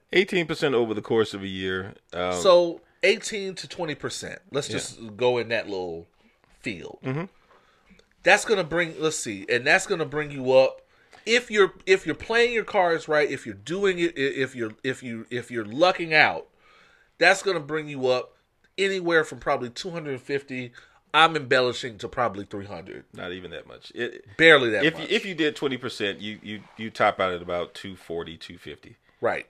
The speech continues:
Speaker 1: And, you know, that's not life-changing money.
Speaker 2: At all.
Speaker 1: Going
Speaker 2: And that's
Speaker 1: from
Speaker 2: a long time to wait on not life-changing money.
Speaker 1: Right. Going from twelve hundred to fourteen fifty in a matter of a couple of months,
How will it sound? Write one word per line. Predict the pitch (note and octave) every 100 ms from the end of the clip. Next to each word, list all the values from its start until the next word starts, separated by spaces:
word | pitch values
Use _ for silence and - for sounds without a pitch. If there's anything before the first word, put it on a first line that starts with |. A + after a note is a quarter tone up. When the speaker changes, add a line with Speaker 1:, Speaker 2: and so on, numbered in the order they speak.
| _ _
Speaker 1:
And, | - F#2+ F2+ F2+ F2+ - -
you | F#2+
know, | E2+ D2+ D2+
that's | G#2+ G#2+ -
not | F#2+ -
life-changing | F#2 F2+ F2 _ _ _ - - F2+ F2 E2
money. | E2+ E2 -
Speaker 2:
At | C#3
all. | C#3 C3+ E2 D2 -
Speaker 1:
Going | G#2+
Speaker 2:
And | D3
that's | E3 D#3+
Speaker 1:
from | C3
Speaker 2:
a |
long | C#3 E3+ D#3
time | F#3+ F3+
to | D3
wait | C3+ C3+
on | A#2+ A#2
not | B2 G#2+
life-changing | A2+ G#2 B2 G2 F2+
money. | G2+ G2
Speaker 1:
Right. | F2+ C2+ - D2
Going | G#2 G2
from | -
twelve | - A2+ A2
hundred | A2+ G2+ F#2+ F2 _ -
to | F#2
fourteen | - - A2 - - G2 F#2+
fifty | - F#2 - D2+ C#2+ - _ - - -
in | F#2+
a |
matter | F#2+ F#2+
of | F2
a | A#2+
couple | G#2+ -
of | E2+
months, | D3+ B2 G#2+ -